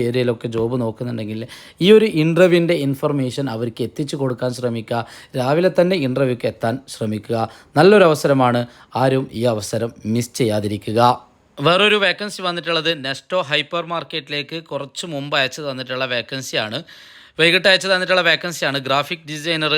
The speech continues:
അതേപോലെ തന്നെ ഹൈജീൻ കോർഡിനേറ്ററിൻ്റെ മേഖലയിലേക്കുള്ള വേക്കൻസിയാണ് നിലവിൽ കമ്പനി, ആ, അനൗൺസ് ചെയ്തിട്ടുള്ളത്.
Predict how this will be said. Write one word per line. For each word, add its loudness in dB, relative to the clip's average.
അതേപോലെ -4
തന്നെ -4
ഹൈജീൻ -6
കോർഡിനേറ്ററിൻ്റെ -6
മേഖലയിലേക്കുള്ള -6
വേക്കൻസിയാണ് -6
നിലവിൽ 2
കമ്പനി, -4
ആ, -14
അനൗൺസ് -6
ചെയ്തിട്ടുള്ളത്. -4